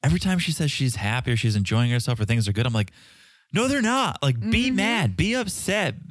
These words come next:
Speaker 1: You sh-, you shouldn't be happy." But maybe that's wrong of me. Maybe she sh-, she should be happy in this
Speaker 2: Yeah, but not
Speaker 1: situation.
Speaker 2: with him.
Speaker 1: I know. So I wish she was like, "You know what? I'm not enjoying myself. Things are terrible. Elijah's a
Speaker 2: Yeah,
Speaker 1: douche." But
Speaker 2: she,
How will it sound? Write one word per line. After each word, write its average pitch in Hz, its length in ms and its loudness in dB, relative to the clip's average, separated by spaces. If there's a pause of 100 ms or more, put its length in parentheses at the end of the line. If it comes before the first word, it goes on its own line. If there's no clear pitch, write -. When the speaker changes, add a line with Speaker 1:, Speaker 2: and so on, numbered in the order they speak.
(220)
Speaker 1:
You 165 340 0
sh-, - 160 -4
you 165 200 0
shouldn't 240 380 -2
be 143 140 4
happy." 113 480 0 (360)
But 131 180 2
maybe 160 280 0
that's 196 240 -2
wrong 165 320 0
of 110 100 -4
me. 95 120 0
Maybe 120 320 0
she 185 160 -2
sh-, - 220 -6
she 170 180 -2
should 349 240 -4
be - 140 -2
happy 110 380 -2
in 90 120 -2
this - 80 -2
Speaker 2:
Yeah, 311 100 0
but 240 160 -2
not 269 180 -2
Speaker 1:
situation. - 80 -4
Speaker 2:
with 240 220 -2
him. 262 360 0
Speaker 1:
I 175 80 0
know. 233 600 -2 (600)
So - 160 -4
I 170 100 0
wish 196 180 -2
she - 120 -4
was 170 120 -2
like, 160 160 0
"You 170 100 2
know 180 160 -2
what? 208 120 -2
I'm 180 100 -2
not 190 200 0
enjoying 117 340 0
myself. 67 440 -6 (260)
Things 165 200 -2
are 175 40 -2
terrible. 160 460 -2
Elijah's 151 540 -2
a 160 100 -2
Speaker 2:
Yeah, 185 240 0
Speaker 1:
douche." - 120 -10
But 170 200 -4
Speaker 2:
she, 330 280 -2